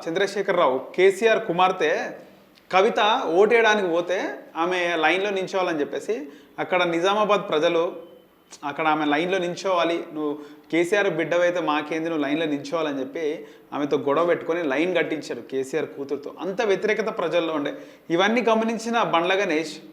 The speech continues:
అంటే మామూలుగా కొంతమంది ఏదైనా మాట్లాడేటప్పుడు చాలామంది అంచనాలు వేసుకొని మాట్లాడతారు. ఎందుకంటే అంచనాలు తలకిందులు అవుతే పరిస్థితి ఏంటని.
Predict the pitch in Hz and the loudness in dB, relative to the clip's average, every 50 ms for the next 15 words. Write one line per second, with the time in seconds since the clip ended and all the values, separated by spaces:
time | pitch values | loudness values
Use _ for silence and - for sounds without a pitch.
0 | - - _ _ - 143 147 165 165 175 196 208 208 170 139 139 147 165 185 185 | -20 -20 _ _ -10 -6 -2 0 2 2 2 0 -2 -2 -2 0 0 0 2 0
1 | 185 175 180 160 160 160 165 170 165 160 165 160 156 147 143 139 143 151 170 156 | 0 0 -2 -2 -2 -2 -2 -2 -2 -2 -2 -2 -2 -2 -2 -4 -2 -2 -4 -4
2 | 147 147 151 170 - - 160 143 151 151 165 165 147 156 175 208 247 - - - | -4 -4 -6 -6 -8 -4 -4 -2 -2 -2 -4 -4 -4 -2 -2 -2 -4 -4 -12 -20
3 | - - - - - - 147 151 - 196 196 190 180 151 156 156 156 - 175 175 | -20 -16 -16 -12 -8 -6 -6 -4 -4 -2 -2 -2 0 0 -2 -2 -2 -4 -4 -4
4 | 180 208 233 240 226 - - - - - - 156 147 147 147 147 170 160 151 - | -4 -4 -6 -8 -8 -10 -12 -18 -20 -14 -6 -2 0 0 0 0 -2 -4 -4 -4
5 | 151 123 110 120 135 143 165 165 160 170 139 131 139 156 165 180 180 180 175 156 | -8 -8 -8 -8 -8 -6 -6 -4 -2 -2 -2 -2 -2 -2 -2 -2 -2 -2 0 0
6 | 147 156 156 - 180 175 175 165 156 151 180 175 175 151 143 143 165 156 160 151 | -2 -2 -2 -6 -8 -6 -6 -6 -6 -6 -8 -8 -8 -8 -8 -8 -8 -6 -4 -4
7 | 139 139 139 139 131 120 | -4 -4 -6 -8 -8 -10